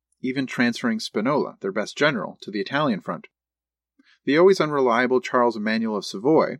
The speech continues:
who had been fighting with the French, sensed he was no longer backing a sure winner and withdrew his forces. In the summer, a Habsburg army captured Mantua, and Louis's grand campaign seemed to be unraveling. Worst of all, late in the summer, the sickly King Louis fell ill again,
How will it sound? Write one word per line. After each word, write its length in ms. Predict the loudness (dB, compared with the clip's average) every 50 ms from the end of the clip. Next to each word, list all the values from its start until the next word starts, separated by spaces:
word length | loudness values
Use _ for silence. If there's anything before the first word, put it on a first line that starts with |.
| _ _ -4
who 60 | -4
had 80 | -4 -4
been 120 | -4 -8
fighting 320 | -4 0 0 2 2 0 -2
with 120 | -4 -8
the 40 | -8
French, 400 | -2 0 2 2 2 0 -4 _ _ _ -20 -20 -20 -16
sensed 380 | -10 -4 -2 -2 -2 -2 -2 0
he 80 | 2
was 100 | 2 2
no 160 | 2 2 4 4
longer 320 | 4 4 2 2 0 0
backing 340 | 2 2 0 0 -2 -4 -4 -4
a 20 |
sure 240 | -4 -2 -2 -2 0
winner 320 | 0 0 0 0 -2 -4 _ _ _
and 180 | -10 -6 -6 -4
withdrew 280 | -4 -6 -4 -2 0 0
his 120 | 0 0
forces. 460 | 0 0 0 0 0 -2 -8 -8 -10 _ _ _ _ _ _ _ _ _ _ _ -20 -20 -16 -8 -4
In 100 | -2 -2
the 80 | -2
summer, 400 | 0 2 4 4 4 4 0 -4 -6
a 100 | -6 -4
Habsburg 400 | -2 -2 -2 0 2 0 0 2
army 340 | 2 2 2 2 2 0 -4
captured 460 | -4 0 0 0 0 -2 -4 -4 -2
Mantua, 320 | 0 -2 -2 -2 -4 -6 -8 _ _ _ -14
and 180 | -12 -10 -8 -2
Louis's 320 | 0 2 2 2 2 -2
grand 320 | -4 -4 -2 -2 -2 -4 -4
campaign 640 | -4 -6 -6 -6 -6 -8 -8 -4 -4 -4 -6 -6 -12 _
seemed 260 | -10 -6 -4 -4 -4
to 80 | -4 -6
be 80 | -6
unraveling. 520 | -6 -6 -4 -4 -2 -2 -2 -2 -4 -8 -8 _ _ _ _ _ _ _ _ _ _ _ _ _ _ _ _ _ _ _ _ _ _ _ -20 -20 -20 _ _
Worst 300 | 0 2 2 2 2 2
of 80 | 4 6
all, 240 | 6 6 6 6
late 180 | 4 4 4 2
in 60 | 2
the 80 | -2 -4
summer, 460 | -2 2 2 2 2 2 0 -4 -6
the 160 | -6 -4 -4 -4
sickly 380 | -2 0 -2 -2 0 0 -4 -4
King 260 | -2 -4 -4 -2 2
Louis 320 | 4 4 4 4 2 0
fell 280 | -2 0 2 2 2 2
ill 160 | 0 -2 -4
again, 420 | -4 -2 0 0 0 0 -2 -4